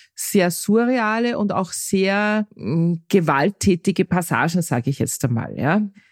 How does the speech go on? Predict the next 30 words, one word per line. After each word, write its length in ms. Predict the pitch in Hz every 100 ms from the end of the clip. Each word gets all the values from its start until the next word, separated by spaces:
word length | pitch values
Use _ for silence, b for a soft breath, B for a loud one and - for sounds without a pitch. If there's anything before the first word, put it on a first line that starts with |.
| b b b b -
Schiebt 300 | - 269 285
man 140 | 269
dir 100 | 240
da 100 | 233
was 160 | 226 220
in 100 | 214
die 100 | 208
Schuhe 400 | - 220 311 294
oder 160 | 247
was 160 | 208 -
bedeutet 640 | - 202 151 196 226 202
dieser 200 | 220 214
Roman 580 | 190 196 165 139 135 147
für 180 | 147 165
dich? 300 | - 139 156
Ich 80 | 165
meine, 140 | 160
du 100 | 160
weißt 180 | 165 -
doch 100 | 156
nicht 140 | 160
mal 100 | 175
auf 120 | 147 -
der 160 | 139
Welt, 180 | 131 190
dass 140 | 170
dieses 280 | - 147 139
Buch 200 | - 208
erschienen 480 | 165 - - 131 135
ist. 240 | 135 -